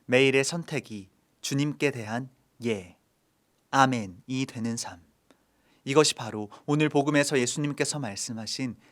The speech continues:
세상의 소금이 되고 세상의 빛이 되는 삶입니다. 소금과 빛은 자신을 희생하며 제 역할을 합니다.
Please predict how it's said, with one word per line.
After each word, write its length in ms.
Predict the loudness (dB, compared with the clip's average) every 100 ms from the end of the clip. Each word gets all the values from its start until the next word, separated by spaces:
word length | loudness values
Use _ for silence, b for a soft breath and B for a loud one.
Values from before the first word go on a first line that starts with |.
| b
세상의 600 | -8 -6 -6 -6 -6 -6
소금이 440 | -2 0 2 0
되고 420 | 0 -12 -14 -14 -16 b b b
세상의 640 | b -8 -8 -8 -14 -18 -12
빛이 420 | -10 -4 -4 -4
되는 300 | -6 -8 -10
삶입니다. 600 | -8 -6 -6 -8 -12 -18 _ _ _ _ _ _ _ _ _ _ _ _ _ _ _ _ _ _ B B B B B
소금과 640 | -2 0 0 4 6 6
빛은 560 | 4 -6 -6 -4 -6 -10 b b
자신을 480 | -2 0 0 -2
희생하며 680 | 0 -2 0 0 0 -4 -8
제 200 | -4 -2
역할을 420 | -2 -4 -8 -6
합니다. 380 | -8 -10 -12 -18